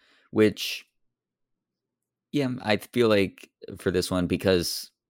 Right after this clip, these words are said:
as we'll touch on later on, of, like, what is he trying to say with that whole last hour and this,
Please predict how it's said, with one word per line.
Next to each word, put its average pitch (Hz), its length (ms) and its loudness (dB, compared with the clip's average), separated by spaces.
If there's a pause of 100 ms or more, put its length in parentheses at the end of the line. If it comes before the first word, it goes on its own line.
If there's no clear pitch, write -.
(120)
as - 360 -10
we'll 87 100 -4
touch 85 220 -6
on 85 160 -4
later 85 280 -2
on, 82 220 -4
of, 85 100 -8
like, 90 160 -4
what 85 180 0
is 82 60 -10
he 82 100 -8
trying 85 180 -6
to 85 60 -6
say 104 260 -2
with 87 120 -4
that 85 120 -2
whole 85 220 -2
last 85 320 -4
hour 85 600 -4
and 80 260 -10
this, - 340 -12